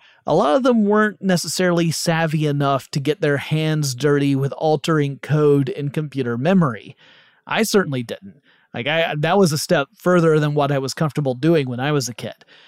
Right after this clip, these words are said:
And some computer systems made this a bit more tricky to pull off than others, but you can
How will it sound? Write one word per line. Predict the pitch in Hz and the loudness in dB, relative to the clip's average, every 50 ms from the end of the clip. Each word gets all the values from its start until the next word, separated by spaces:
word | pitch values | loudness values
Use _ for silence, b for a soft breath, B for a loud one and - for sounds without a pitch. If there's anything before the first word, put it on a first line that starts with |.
| b b b | b b b
And | - 160 160 165 165 165 | -6 -4 -2 -2 -2 -2
some | 151 - 240 262 277 | -2 -2 -2 -2 -2
computer | 220 - 247 233 233 202 208 | -4 -4 -4 -2 2 2 2
systems | 165 - 214 170 - 202 185 175 143 160 | 2 2 0 0 2 2 0 0 0 0
made | 175 170 175 180 170 | 0 2 2 2 2
this | 160 170 156 - | 2 0 0 0
a | 175 | 0
bit | 165 165 226 - - | 0 0 -2 -2 0
more | 220 214 202 | -2 -2 -2
tricky | 170 - - 190 165 185 180 | -2 -2 -2 -2 0 0 -2
to | 160 | -2
pull | 143 - 160 160 151 | -2 0 0 2 2
off | 147 139 139 127 - | 2 2 0 0 -2
than | 147 143 160 - | -4 -4 -4 -2
others, | - 226 220 160 135 101 - - - B B B B B B _ | -2 0 0 0 -2 -4 -6 -10 -14 B B B B B B _
but | 196 160 | -4 -4
you | - 240 | -2 -4
can | - 214 190 | -4 -6 -4